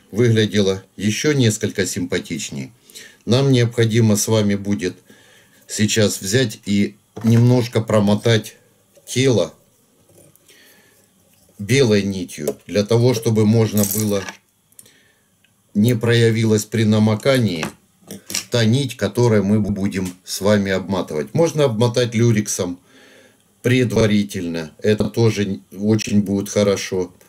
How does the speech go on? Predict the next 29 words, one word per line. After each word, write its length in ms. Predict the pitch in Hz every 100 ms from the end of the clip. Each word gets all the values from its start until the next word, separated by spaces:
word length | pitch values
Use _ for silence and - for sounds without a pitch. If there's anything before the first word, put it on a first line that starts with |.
| _ -
Но 240 | 113 127 120
я 240 | 104 139
вяжу 340 | 123 120 120 117
ту 140 | 127
мушку, 340 | 120 113 -
которую 420 | 107 104 107 101 104
я 120 | 107
вязал 300 | 101 104 107
на 140 | 113
рыбалке, 600 | 120 123 147 135 - 117 - _ - _ _
и, 640 | - 104 107 104 104 98 101 - _ -
образно 680 | 113 110 107 101 104 98 - -
говоря, 420 | 98 98 104 104
вы 160 | 101
точно 500 | 104 - 113 104 107
так 240 | 101 127 107
же 120 | 101
можете 420 | 104 95 95 98
столкнуться 640 | 90 98 92 104 101 98
с 100 | 87
разной 320 | 98 98 95 92
ситуацией, 540 | - - 127 117 98
когда 240 | 87 85 104
у 80 |
вас 260 | 98 95 -
есть 220 | 101 90
нехватка 540 | 95 - 92 90 - 87
материала, 600 | 87 107 113 117 82 -
а 300 | 76 76 69